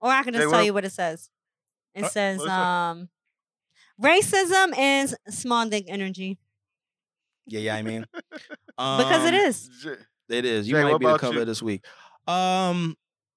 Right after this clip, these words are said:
Speaker 3: I've been all right, man.
Speaker 2: Not
Speaker 3: I've
Speaker 2: a
Speaker 3: been
Speaker 2: bad idea.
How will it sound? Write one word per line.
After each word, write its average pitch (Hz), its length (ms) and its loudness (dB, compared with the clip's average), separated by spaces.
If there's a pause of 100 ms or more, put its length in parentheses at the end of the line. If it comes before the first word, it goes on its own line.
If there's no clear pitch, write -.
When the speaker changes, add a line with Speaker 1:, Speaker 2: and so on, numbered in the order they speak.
(460)
Speaker 3:
I've 190 160 -2
been 202 120 0
all 185 100 2
right, 151 240 0
man. 123 200 -2
Speaker 2:
Not 120 80 0
Speaker 3:
I've 156 60 2
Speaker 2:
a 143 40 0
Speaker 3:
been 127 80 -4
Speaker 2:
bad 139 180 4
idea. 131 480 0